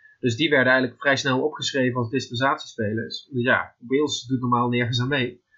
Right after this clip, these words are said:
Dus die mochten toen met Groot-Brittannië mee. Maar ik, ik vraag me af, is het nog steeds zo bij de Olympische Spelen dat je wel maar een kleinere selectie hebt? Dat was eerst een stuk of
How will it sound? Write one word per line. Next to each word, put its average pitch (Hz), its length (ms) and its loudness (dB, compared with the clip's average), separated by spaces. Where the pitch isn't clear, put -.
Dus 117 140 -2
die 151 120 2
mochten 147 280 0
toen 139 120 2
met 120 140 2
Groot-Brittannië 120 640 2
mee. 104 160 0
Maar 135 100 2
ik, 190 80 0
ik - 260 -14
vraag 185 160 0
me 196 60 2
af, 190 120 2
is 175 120 -6
het 175 80 -10
nog 185 100 -4
steeds 196 260 0
zo 160 100 -2
bij 147 100 -4
de 143 60 -2
Olympische 147 300 -4
Spelen 156 320 -2
dat 127 120 -2
je 127 60 -4
wel 151 220 -2
maar 127 260 0
een 127 100 -18
kleinere 151 480 -2
selectie 117 500 -4
hebt? - 140 -8
Dat 117 120 -8
was - 160 -6
eerst - 200 -6
een - 60 -12
stuk - 200 -8
of - 160 -10